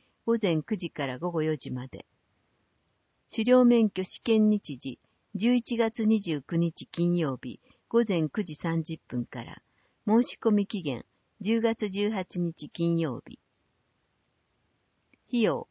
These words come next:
初心者講習会、四千円。二種目受講しても受講料は同額。狩猟免許試験、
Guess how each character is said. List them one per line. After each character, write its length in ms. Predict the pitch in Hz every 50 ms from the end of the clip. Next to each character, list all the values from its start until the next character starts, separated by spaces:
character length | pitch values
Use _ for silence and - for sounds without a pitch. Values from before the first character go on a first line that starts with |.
| _ _ _ _ _ _
初 200 | - - 214 214
心 260 | - - 262 254 247
者 180 | 240 - 233 220
講 220 | - - 226 220
習 240 | 220 - - 214 202
会、 320 | - - - 139 127 - - _ _ _ _ _ -
四 220 | 185 190 202 214
千 360 | 202 - - 185 165 147 135
円。 200 | 117 101 - - - _ _ _ _ _ _ -
二 120 | 190 226
種 160 | - - 269 262
目 420 | 233 185 170 - - 156 - - _ -
受 160 | 156 185 190
講 280 | - - 226 220 220
し 100 | 214 -
て 160 | - - 214 185
も 160 | 156 139 - -
受 160 | - 156 185 190
講 300 | - - 254 247 240 214
料 200 | 180 156 143 131
は 220 | 127 107 - 123
同 220 | 127 165 160 151
額。 420 | 143 147 143 139 _ - 131 - - _ - - _ _ _ _ _ _ _ _ _ _ _ -
狩 180 | - 214 214
猟 180 | 247 247 247 247
免 280 | 233 233 226 226 226
許 120 | 220 - 220
試 180 | - - 214
験、 300 | - - - 139 120 -